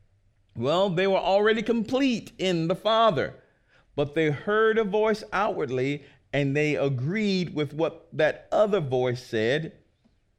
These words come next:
and they became incomplete, right? They were no longer complete, no longer united with Father. Uh, there's another example, too, we can give you with King Saul. King Saul, and I love this as well.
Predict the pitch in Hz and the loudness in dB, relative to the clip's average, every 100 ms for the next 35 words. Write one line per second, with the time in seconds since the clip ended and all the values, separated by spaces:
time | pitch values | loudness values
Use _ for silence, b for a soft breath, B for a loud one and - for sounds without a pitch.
0 | _ - 147 147 147 135 151 202 180 185 | _ -6 -2 0 0 -2 0 0 -2 -2
1 | 233 208 165 160 - 208 202 160 143 127 | -2 0 0 -2 -6 -2 0 0 0 -2
2 | 120 85 - _ _ _ _ _ - 95 | -4 -6 -10 _ _ _ _ _ -10 -2
3 | 139 202 - _ _ _ _ _ - 95 | -2 -2 -8 _ _ _ _ _ -10 -6
4 | 98 117 143 160 170 170 165 170 175 180 | -4 -2 -2 0 -2 -2 -2 -4 -2 -2
5 | 160 - - 127 139 147 147 147 143 135 | -2 -8 -10 -4 -2 0 0 0 -2 -2
6 | 160 170 151 - 143 - 185 185 123 - | 0 0 0 -2 -6 -4 0 2 2 -2
7 | - _ _ b b b b b - - | -10 _ _ b b b b b -10 -2
8 | 131 95 180 190 247 254 180 170 160 156 | -2 0 -2 0 0 0 -2 0 -2 0
9 | 170 156 147 151 151 151 143 - 190 180 | -2 -2 -4 -4 -2 -2 -4 -2 -2 -2
10 | 147 196 180 117 67 - _ _ _ _ | -2 -2 0 0 -4 -12 _ _ _ _
11 | b b b - 208 208 185 214 208 147 | b b b -4 0 0 0 0 2 4
12 | 139 123 139 156 190 139 156 - 120 117 | 2 0 0 2 0 0 -4 -4 -8 -4
13 | 151 127 131 | 0 0 0